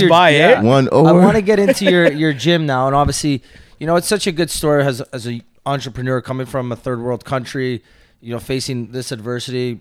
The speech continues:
Speaker 1: Obviously, being a young black male too makes it even harder in a lot of times, and you, you shared some of that. So, tell us about the gym. How'd you get the idea? How'd you come up with it?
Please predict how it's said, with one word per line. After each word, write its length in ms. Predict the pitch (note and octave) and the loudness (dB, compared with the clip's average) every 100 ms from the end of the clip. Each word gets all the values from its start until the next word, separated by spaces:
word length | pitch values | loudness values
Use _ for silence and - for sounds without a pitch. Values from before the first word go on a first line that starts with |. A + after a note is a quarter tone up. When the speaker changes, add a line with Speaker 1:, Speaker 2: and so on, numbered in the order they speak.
| - | -10
Speaker 1:
Obviously, 280 | A#2 A2 A2+ | -10 -10 -10
being 180 | A#2+ | -10
a 60 | A2+ | -8
young 240 | A2 A#2 | -8 -8
black 300 | G#2 A2+ A2 | -6 -6 -4
male 160 | A2+ G#2+ | -6 -8
too 180 | - A#2 | -8 -8
makes 260 | A2 G#2 | -8 -10
it 40 | A2+ | -12
even 160 | A2 G#2+ | -12 -8
harder 260 | A#2 A2+ | -8 -8
in 60 | A2+ | -8
a 60 | |
lot 160 | A2 A2 | -6 -6
of 60 | G2+ | -8
times, 280 | A#2 A2 | -10 -8
and 80 | G2+ | -8
you, 120 | G#2+ A2+ | -10 -10
you 120 | A2 | -14
shared 260 | - G#2+ G2+ | -10 -10 -8
some 100 | A2 | -10
of 60 | |
that. 80 | G#2+ | -8
So, 160 | A2+ - _ _ _ _ | -10 -12 _ _ _ _
tell 160 | - F3 | 0 2
us 100 | G3 | 2
about 140 | G3 | 0
the 80 | D#3+ | -2
gym. 240 | B2+ D3+ C#3+ | -4 -4 0
How'd 240 | D3 D3 | 0 0
you 60 | C#3 | -2
get 120 | C#3 | -2
the 140 | D3 | -2
idea? 300 | C3 B2+ C3+ | -2 -2 -2
How'd 160 | C3+ C3 | -2 -4
you 60 | C3+ | -4
come 200 | C#3 C3 | -6 -4
up 140 | A#2+ | -4
with 160 | C3 C#3+ | -6 -4
it? 220 | C3 | -4